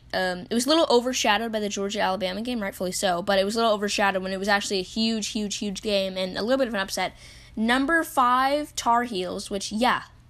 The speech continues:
the, the North Carolina Tar Heels were number five, I know.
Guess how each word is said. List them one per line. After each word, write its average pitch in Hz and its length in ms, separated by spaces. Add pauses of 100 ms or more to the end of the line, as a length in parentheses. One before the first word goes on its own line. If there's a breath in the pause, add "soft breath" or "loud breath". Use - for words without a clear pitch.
(120)
the, 208 80
the 208 140
North 262 320
Carolina 247 440
Tar 220 200
Heels 196 200
were 190 80
number 185 220
five, 180 340
I 175 120
know. 180 260